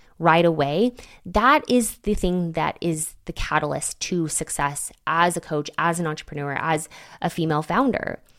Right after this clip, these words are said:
right? A lot of people wanna skip that, either because they're not aware that's sort of the first step, or because it's too sort of vague to even comprehend. And so we go straight to shiny objects or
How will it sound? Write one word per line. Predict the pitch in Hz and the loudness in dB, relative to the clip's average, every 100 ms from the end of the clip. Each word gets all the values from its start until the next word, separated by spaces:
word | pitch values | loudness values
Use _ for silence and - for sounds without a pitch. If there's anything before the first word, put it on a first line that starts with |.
| - - - _ - | -20 -20 -20 _ 2
right? | 170 196 226 - _ _ - | 4 6 2 -4 _ _ 0
A | 214 | 6
lot | 208 208 | 8 8
of | |
people | 233 247 240 | 6 4 6
wanna | 196 170 | 6 2
skip | - - 180 - | 0 0 -2 0
that, | 269 311 - - - | 0 0 -4 -12 -4
either | 226 233 | 4 4
because | 226 208 214 | 4 0 -2
they're | 190 | 0
not | 185 185 | 2 2
aware | 165 160 175 185 185 | 2 2 2 4 2
that's | 170 - | 0 -4
sort | 175 | -6
of | 170 | -6
the | 160 | -6
first | 160 160 - | -8 -6 -4
step, | - 147 240 - - - _ _ - - | -2 0 0 -4 -18 -20 _ _ -2 8
or | 208 | 8
because | 190 196 190 - - | 8 2 0 -2 -4
it's | 190 185 _ - - | -4 -4 _ -10 -8
too | - 214 214 220 214 208 190 - - _ _ - | -4 0 2 2 2 2 0 -4 -20 _ _ -12
sort | - - 196 180 | -10 -4 0 2
of | 170 | 0
vague | 160 160 156 156 190 214 | 0 -2 0 0 0 -4
to | - 196 | -2 -2
even | 170 165 160 | -2 -2 -4
comprehend. | - 160 156 156 190 185 - | -6 -8 -8 -4 0 0 0
And | 175 | -2
so | 196 | 0
we | 175 180 | 0 0
go | 175 | 0
straight | 170 - 208 - | -2 -2 -4 -4
to | - 208 196 | -4 -2 -4
shiny | 185 190 165 165 | -4 -2 -2 0
objects | - 160 - 156 - - | 0 0 0 -4 -4 -4
or | 147 143 139 | -2 -2 -4